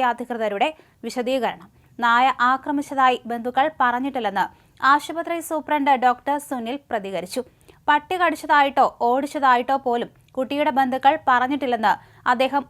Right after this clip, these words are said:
ഒരു മാധ്യമത്തോട് പറഞ്ഞു. സംഭവത്തിൽ നിയമ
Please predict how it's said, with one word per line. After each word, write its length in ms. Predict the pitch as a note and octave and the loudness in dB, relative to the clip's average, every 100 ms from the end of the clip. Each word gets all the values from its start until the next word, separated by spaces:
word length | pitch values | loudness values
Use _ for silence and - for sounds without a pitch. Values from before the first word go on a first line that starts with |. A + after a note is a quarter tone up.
| B3 | -4
ഒരു 120 | B3+ B3 | -4 0
മാധ്യമത്തോട് 640 | A#3+ B3 C#4 C4 A#3 F#3 D4+ - | 0 -2 -6 -2 0 2 0 0
പറഞ്ഞു. 300 | G#3 F3 F3 _ _ _ _ _ - | -2 -4 -10 _ _ _ _ _ -8
സംഭവത്തിൽ 580 | - D#4+ D#4+ G4 G4 F#4+ - C#4 | 2 4 6 4 4 0 0 0
നിയമ 280 | D#4 E4+ | 0 2